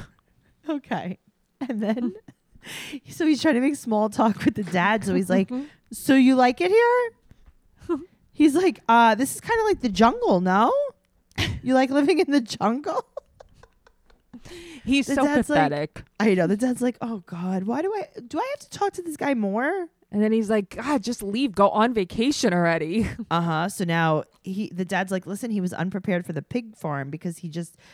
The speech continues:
Speaker 1: he had on sneakers and not, pi-, like, he didn't bring his pig farm shoes."
Speaker 2: <laughs> I mean,
Speaker 1: He didn't
Speaker 2: I don't
Speaker 1: bring his
Speaker 2: even know what pig
Speaker 1: galoshes.
Speaker 2: farm shoes are. <laughs> Right.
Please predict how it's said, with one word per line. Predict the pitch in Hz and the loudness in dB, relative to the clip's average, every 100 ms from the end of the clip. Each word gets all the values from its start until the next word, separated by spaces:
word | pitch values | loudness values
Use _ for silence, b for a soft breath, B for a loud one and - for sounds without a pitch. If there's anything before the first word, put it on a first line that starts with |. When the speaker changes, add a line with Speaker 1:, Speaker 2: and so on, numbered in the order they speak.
| b - | b -6
Speaker 1:
he | 202 | -2
had | 196 185 | 0 0
on | 165 | -2
sneakers | 160 - 190 185 160 | -6 -8 -6 -2 -2
and | 156 | 0
not, | 147 127 - | -4 -6 -8
pi-, | - - | -10 -6
like, | 180 | -6
he | - | -4
didn't | 220 220 | -6 -6
bring | 202 | -6
his | 175 - | -8 -10
pig | - 160 | -10 -10
farm | - 127 101 | -8 -10 -10
shoes." | 123 - 50 - | -12 -14 -16 -8
Speaker 2:
<laughs> | 196 | -2
I | |
mean, | 214 | 0
Speaker 1:
He | - 226 | 4 4
didn't | 214 | 6
Speaker 2:
I | 202 | 4
don't | 240 | 4
Speaker 1:
bring | |
his | 196 | 0
Speaker 2:
even | 208 | 0
know | 180 | 0
what | 151 135 | 2 0
pig | 139 | -2
Speaker 1:
galoshes. | 185 123 | -2 -4
Speaker 2:
farm | 175 170 | -4 -8
shoes | - 180 165 | -8 -6 0
are. | 165 156 147 | 2 2 0
<laughs> | |
Right. | 160 214 175 | 0 2 2